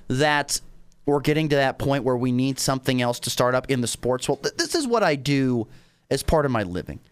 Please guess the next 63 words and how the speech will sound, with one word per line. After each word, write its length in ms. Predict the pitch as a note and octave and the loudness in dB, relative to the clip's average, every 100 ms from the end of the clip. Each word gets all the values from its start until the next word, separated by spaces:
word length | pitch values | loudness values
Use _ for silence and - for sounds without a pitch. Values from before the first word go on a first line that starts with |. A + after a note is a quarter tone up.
| _ _ _ _ | _ _ _ _
Every 400 | G3 A#3 C4+ B3+ | 0 2 0 2
night, 440 | G#3 F3 E3+ E3+ | 2 2 0 -4
you 120 | D3 D#3 | -2 0
know, 260 | D#3+ D#3 - | 2 0 -2
when 180 | C3+ C3+ | -2 0
I, 140 | C3 | -2
when 200 | C#3 C#3 | -2 -2
the, 180 | C3 C3 | 0 -2
get 180 | B2 F3 | -2 -4
the 60 | E3 | -4
kids 380 | - E3 D3+ | -2 -2 -2
in 140 | D3+ B2+ | -4 -2
bed, 440 | C3 A#2+ G#2+ G2 - _ _ B2+ | -2 0 0 -4 -10 _ _ -2
you 60 | |
know, 80 | C3+ | 0
I'll 120 | C3+ | 0
sit 260 | - F#3 - | 0 -2 0
down 180 | F3 E3 | 0 0
with 140 | D#3 | -2
my 80 | C3+ | -2
laptop 420 | C3 B2+ - B2+ | 0 0 -2 -2
and 80 | C3 | -4
I 40 | |
start 260 | C3+ C3 - | -2 -4 -2
putting 220 | G3 - | -4 -4
together 280 | D#3 D3 C3 | -2 -2 -2
stuff 420 | - C3+ A#2+ - | -2 0 0 -4
for 400 | - - B2+ A#2+ | -16 -4 -2 -2
today's 340 | A2 - G#2+ F#2 | -2 -2 -2 0
show. 360 | - F#2+ B1+ - _ | -2 -2 -4 -8 _
You 100 | B2+ | -2
know, 80 | C3 | 0
I 60 | |
usually 280 | E3 A#3+ G3+ | 0 0 0
have 160 | E3 D#3 | 0 -2
a 40 | |
guest 360 | C#3 C3+ A#2+ - | 0 0 0 -2
lined 240 | G#2 G#2 | -2 -2
up, 120 | G2 | -2
but 100 | - | -2
then 80 | D#3+ | -2
I 40 | F3+ | -2
start 260 | F3+ D3+ | -2 -2
piecing 360 | - D#3 - D3+ | -2 -4 -2 -2
together 300 | C3 B2 A#2 | 0 -2 -4
stuff 260 | - A2 | -2 -4
for 100 | - | -2
today's 380 | G#2+ G2 G2 D#2+ | -6 -2 -2 -2
show. 300 | - D#2 B1+ - - - _ | -4 -4 -6 -10 -20 -20 _
And 140 | F3 | 0
if 160 | F3+ F3+ | 0 0
there 200 | G#3 A3 | 0 2
are 120 | A3+ | 2
days, 280 | G#3 F#3 C#3+ | 2 0 0
and 160 | F3+ A3+ | 0 2
there 160 | D4 | 2
are 160 | C#4 C#4 | 2 2
days, 400 | A#3+ C#3 A2+ - | 0 0 -2 -4
especially 540 | B2 - F#3 - G3+ | -2 0 0 0 -2
in 100 | G#3 | -2
the 60 | E3+ | -2
summertime, 560 | - C#3+ G#2+ A#2 G2 B2 | -2 -2 -2 -4 -4 -2
you're, 160 | D#3+ | -4